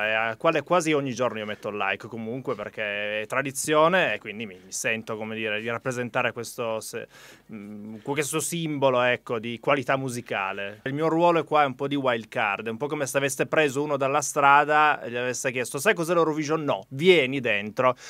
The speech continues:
Perché io ho idea in realtà, ok, dico cosa sia l'Eurovision, ma quest'anno me ne sono tenuto un po' alla larga proprio per arrivare qua e dire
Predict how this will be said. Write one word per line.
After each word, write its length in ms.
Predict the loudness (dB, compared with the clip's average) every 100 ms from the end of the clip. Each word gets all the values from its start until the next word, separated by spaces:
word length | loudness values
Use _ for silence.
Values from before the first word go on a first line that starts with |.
| -18 -12
Perché 240 | -8 -2 0
io 100 | 0
ho 220 | 0 -4
idea 220 | -2 -4
in 60 | -4
realtà, 360 | -6 -4 -4 -4
ok, 360 | -8 -2 0
dico 240 | 0 0 -2
cosa 140 | 0
sia 180 | 2 2
l'Eurovision, 460 | 4 2 0 2 2
ma 140 | 0
quest'anno 560 | -2 -2 4 4 4 0
me 80 | -2
ne 100 | -4
sono 240 | -4 -4
tenuto 300 | -2 -4 -2
un 80 | 0
po' 80 | 4
alla 100 | 6
larga 240 | 4 0
proprio 220 | -2 -4
per 120 | -2
arrivare 320 | -2 0 -2 0
qua 200 | 0 0
e 60 |
dire 360 | 0 -2 -2